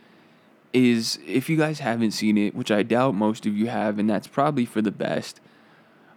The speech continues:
but the Maison Margiela twenty-two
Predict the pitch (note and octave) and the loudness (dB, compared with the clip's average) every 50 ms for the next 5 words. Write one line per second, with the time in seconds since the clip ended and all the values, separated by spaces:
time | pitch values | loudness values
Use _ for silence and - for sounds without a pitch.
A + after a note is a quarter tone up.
0 | _ - C3 B2+ A2+ - - A#2+ A#2 A#2 A2 A2 A#2 B2+ - - D3 C#3 C3 A#2 | _ -2 0 0 0 2 4 4 6 6 6 6 4 2 2 0 2 4 4 4
1 | A2+ A2 A2 A2+ A2 G#2+ G#2 G#2 G#2 G#2 G2 F2+ - - - - - A2+ A#2 A#2 | 2 2 2 4 4 4 4 4 4 2 2 -2 -4 -14 -10 -2 2 4 4 4
2 | A#2 A2 - A2+ A2+ A2+ A2 G#2+ | 4 2 2 2 4 4 4 2